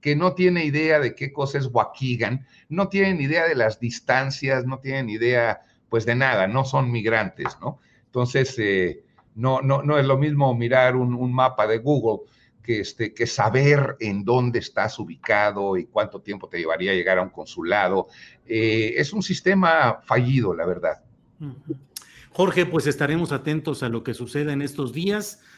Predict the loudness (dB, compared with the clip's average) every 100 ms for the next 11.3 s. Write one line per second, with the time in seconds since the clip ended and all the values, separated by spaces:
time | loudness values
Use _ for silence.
0 | _ -12 -12 -14 -18 -10 -8 -6 -8 -12
1 | -10 -12 -12 -10 -8 -8 -8 -10 -14 -12
2 | -12 -10 -12 -14 -14 -16 -12 -8 -6 -4
3 | -4 -8 _ -20 _ -14 -8 -6 -4 -4
4 | -4 -6 -6 -6 -6 -6 -4 -6 -8 -10
5 | -8 -6 -6 -6 -10 -10 -12 -12 -16 -20
6 | -14 -12 -12 -14 -18 -20 -20 -2 0 0
7 | 0 0 2 0 -2 -2 -2 -2 -8 _
8 | _ -8 -4 -2 -4 -4 -6 -6 -10 -6
9 | -4 -4 -6 -14 _ _ -10 -8 -4 -4
10 | -4 -6 -6 -4 -4 -4 -6 -8 -6 -6
11 | -4 -6 -8